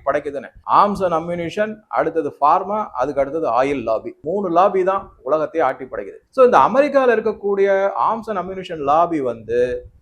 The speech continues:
ட்ரம்ப்புக்கு தெரிஞ்சோ தெரியாமலையோ, என்னை பொறுத்த வரைக்கும் ட்ரம்ப்புக்கு தெரியாம இருக்கிறதுக்கு வாய்ப்பே கிடையாது. கண்டிப்பா தெரிஞ்சிருக்கும், ஆனா அவரு வாய மூடிக்கிட்டு இருக்காரு. "நமக்கு ஐந்நூறு பில்லியன் டாலர் வந்ததா, அவங்க என்ன வேணா அடிச்சுக்கிட்டு என்ன வேணா நடக்கட்டும், நமக்கு என்ன கவலைங்கிற" மாதிரி இருக்காரு.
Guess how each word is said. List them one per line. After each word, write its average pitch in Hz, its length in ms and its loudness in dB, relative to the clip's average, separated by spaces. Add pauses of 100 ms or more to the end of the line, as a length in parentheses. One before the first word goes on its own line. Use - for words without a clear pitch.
(140)
ட்ரம்ப்புக்கு 262 480 2 (100)
தெரிஞ்சோ 277 420 8 (140)
தெரியாமலையோ, 240 640 4 (200)
என்னை 190 280 2
பொறுத்த 254 280 2
வரைக்கும் 240 260 2
ட்ரம்ப்புக்கு 202 400 -2
தெரியாம 190 480 2
இருக்கிறதுக்கு 165 360 -2
வாய்ப்பே 131 380 2
கிடையாது. 127 400 0
கண்டிப்பா 180 320 -4
தெரிஞ்சிருக்கும், 165 440 -2
ஆனா 160 200 -4
அவரு 156 200 0
வாய 135 220 2
மூடிக்கிட்டு 151 300 -10
இருக்காரு. 110 300 -12
"நமக்கு 190 300 -4
ஐந்நூறு 175 280 -2
பில்லியன் 147 280 -6
டாலர் 165 220 2
வந்ததா, 139 540 0
அவங்க 165 380 -2
என்ன 147 220 0
வேணா 156 120 0
அடிச்சுக்கிட்டு 147 520 0
என்ன 127 260 -2
வேணா 147 260 -4
நடக்கட்டும், 127 420 -4
நமக்கு 113 300 -14
என்ன 143 180 -18
கவலைங்கிற" 120 420 -6
மாதிரி 131 220 -8
இருக்காரு. 135 240 -4